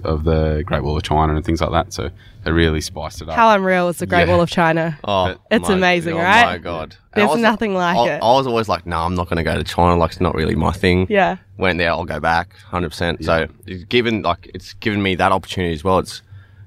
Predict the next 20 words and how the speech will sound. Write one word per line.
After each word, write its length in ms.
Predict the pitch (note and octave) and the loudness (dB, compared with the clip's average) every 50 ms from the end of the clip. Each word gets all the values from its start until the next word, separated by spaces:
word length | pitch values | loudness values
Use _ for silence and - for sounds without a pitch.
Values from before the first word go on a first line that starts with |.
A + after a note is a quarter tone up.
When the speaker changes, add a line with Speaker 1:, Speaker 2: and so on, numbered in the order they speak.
| - | -6
Speaker 3:
World 220 | - F#2+ G2 G2 F#2 | 0 4 4 4 2
Skills 220 | - - G2 E2+ | 2 -2 -2 0
gives 140 | - F#2+ E2+ F2+ | 0 -2 0 0
you 180 | F2+ F2 E2 D#2+ | 0 0 2 2
the 80 | E2+ | 4
opportunity 380 | D#2+ E2 - - - F#2+ F2 E2 | 2 2 2 0 2 2 2 4
to 40 | F2 | 4
go 100 | F2+ F2 | 4 2
and 80 | E2+ | 2
see 200 | - - F#2+ F2+ | 2 2 2 2
the 100 | E2 D#2 | 2 2
world. 320 | D#2 E2 F2 F2 D#2+ B1 - - | 2 2 2 2 0 -2 -4 -2
And 340 | - G2 F#2+ F#2 F2 F#2 - - - - _ _ _ _ _ - | 0 2 2 2 0 -2 -6 -16 -20 -20 _ _ _ _ _ -8
not 200 | - G2+ A2+ A#2 | 0 2 4 4
even 200 | A#2 A2 G2+ F#2 | 4 4 2 0
to 100 | - - | -4 -6
see 160 | - - A2+ G#2+ | -4 -2 -2 0
the 100 | F#2 D#2+ | 0 2
world, 280 | E2+ G2 G#2 G#2 F#2 | 4 4 4 4 4
but 200 | F2 F2+ E2+ - | 4 2 0 0